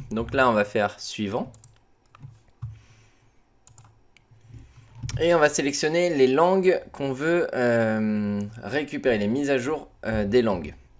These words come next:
Donc là, en l'occurrence, moi, j'ai juste dans mon lab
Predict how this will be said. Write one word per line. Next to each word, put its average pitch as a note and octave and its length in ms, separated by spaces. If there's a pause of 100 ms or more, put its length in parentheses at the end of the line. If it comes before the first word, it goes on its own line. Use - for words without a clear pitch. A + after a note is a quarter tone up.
(880)
Donc A#2 180
là, D#3 100
en C#3 40
l'occurrence, C#3+ 580
moi, C#3+ 260
j'ai A2+ 180
juste C3 240
dans B2 120
mon B2 120
lab A#2 340